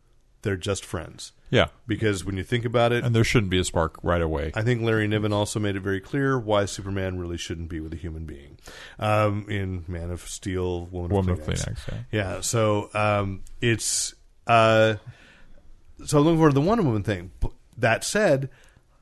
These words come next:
Speaker 1: the s-, the Batman v Superman trailer did nothing to get me excited
Speaker 2: It
Speaker 1: about Batman
Speaker 2: made
Speaker 1: v
Speaker 2: me
Speaker 1: Superman.
Speaker 2: hate Batman as much as I hated Superman in the last movie. It, it made me hate Batman for using the line, "Do you bleed?"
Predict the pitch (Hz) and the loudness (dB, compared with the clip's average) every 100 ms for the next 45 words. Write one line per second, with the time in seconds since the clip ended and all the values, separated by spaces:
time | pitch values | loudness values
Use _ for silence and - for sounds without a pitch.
0 | _ - - - 123 - - 120 120 156 | _ -20 -8 0 2 2 -2 0 4 4
1 | 147 120 113 - 220 180 120 - 127 135 | 2 0 -2 -4 -4 0 0 2 0 2
2 | 127 135 131 156 175 160 151 139 123 135 | 0 2 2 2 0 -2 0 -2 0 -2
3 | 131 - 165 151 143 135 131 135 147 151 | -2 -2 0 4 4 6 6 8 8 8
4 | 151 139 117 127 131 - - 123 131 113 | 6 6 6 6 6 0 0 2 2 2
5 | 107 110 101 113 120 - 113 107 117 113 | 2 2 2 2 2 2 2 4 6 4
6 | 107 - 120 107 101 98 98 101 98 101 | 2 2 2 2 2 2 2 0 0 0
7 | 104 - 78 73 71 92 - 113 123 135 | -2 -2 -2 0 0 0 0 2 2 2
8 | 120 135 - - 113 113 110 - 95 104 | 4 4 4 4 6 6 2 4 4 4
9 | 110 107 98 98 95 98 92 95 92 90 | 4 4 4 4 4 4 4 4 4 4
10 | 113 120 104 95 107 120 | 6 8 6 4 4 2